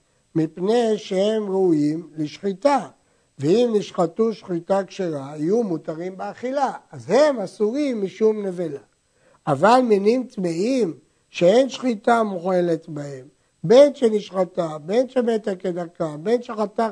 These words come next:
בשר מן החי ממנה ואכלו, אינו לוקה משום נבלה וטרפה, אלא משום אוכל בשר טמאה.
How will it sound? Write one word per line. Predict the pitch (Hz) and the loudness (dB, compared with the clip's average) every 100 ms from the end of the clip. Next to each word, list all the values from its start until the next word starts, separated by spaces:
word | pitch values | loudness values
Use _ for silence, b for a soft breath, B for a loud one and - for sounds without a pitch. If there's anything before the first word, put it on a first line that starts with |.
| 202 | -6
בשר | 190 - 220 214 | -10 -4 -2 -2
מן | 208 | -4
החי | 202 - - 254 294 | -6 -6 4 4 6
ממנה | 269 233 202 196 180 | 2 -2 -4 -6 -6
ואכלו, | 170 160 - 151 131 - b b 165 | -8 -8 -8 -8 -10 -16 b b -2
אינו | 175 247 | 2 6
לוקה | 294 285 - 262 | 6 6 4 2
משום | 254 - 254 247 | 2 0 0 2
נבלה | 233 220 220 220 | 0 0 0 2
וטרפה, | 208 208 196 180 - 165 147 - | 0 0 -2 -2 -2 -4 -4 -2
אלא | 233 269 262 | 0 2 -2
משום | 220 185 - 254 220 | -6 -10 -6 -4 -4
אוכל | 170 226 233 | -4 -2 -2
בשר | 196 175 - 175 175 - | -4 -10 -8 -8 -8 -14
טמאה. | 151 143 | -18 -18